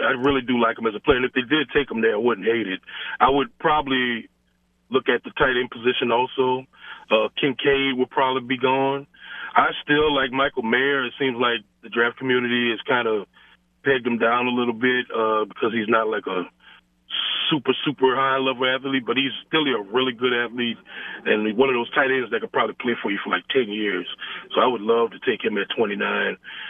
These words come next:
Uh, Darnell Washington, um, probably another player that I'll probably wait till about the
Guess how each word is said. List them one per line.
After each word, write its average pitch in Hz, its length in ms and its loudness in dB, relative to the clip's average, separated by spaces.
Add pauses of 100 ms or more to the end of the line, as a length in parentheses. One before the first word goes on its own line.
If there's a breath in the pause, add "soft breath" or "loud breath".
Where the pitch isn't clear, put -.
(120 loud breath)
Uh, 98 280 0
Darnell 135 340 2
Washington, 127 880 0 (640 loud breath)
um, 107 540 0 (640)
probably 151 500 2
another 139 300 0 (100)
player 139 220 2
that 127 60 0
I'll 120 100 0
probably 120 420 -4
wait 120 220 0
till 127 120 2
about 110 300 0
the 98 160 -6